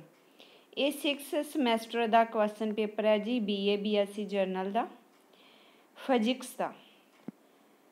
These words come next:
ਸੋ ਜਿਹੜੇ ਵੀ ਸਟੂਡੈਂਟ ਪੰਜਾਬ university ਚੰਡੀਗੜ੍ਹ ਤੋਂ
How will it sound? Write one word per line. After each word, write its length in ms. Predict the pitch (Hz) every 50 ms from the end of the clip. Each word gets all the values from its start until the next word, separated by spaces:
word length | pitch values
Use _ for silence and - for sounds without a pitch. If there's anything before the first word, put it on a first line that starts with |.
| _ _ _ _ _ _ _ _ _ _
ਸੋ 280 | - - - 262 262 269
ਜਿਹੜੇ 360 | 254 220 262 262 262 262 294
ਵੀ 120 | 294 311 311
ਸਟੂਡੈਂਟ 720 | 302 - - 285 262 240 233 233 240 240 240 240 233 269
ਪੰਜਾਬ 760 | 247 - - 240 226 220 190 214 214 214 214 220 226 220 226
university 760 | 226 208 214 214 208 214 214 214 214 208 208 - - 233 220
ਚੰਡੀਗੜ੍ਹ 680 | 220 - 214 190 196 196 190 208 202 214 208 202 196
ਤੋਂ 300 | 196 - 208 208 220 254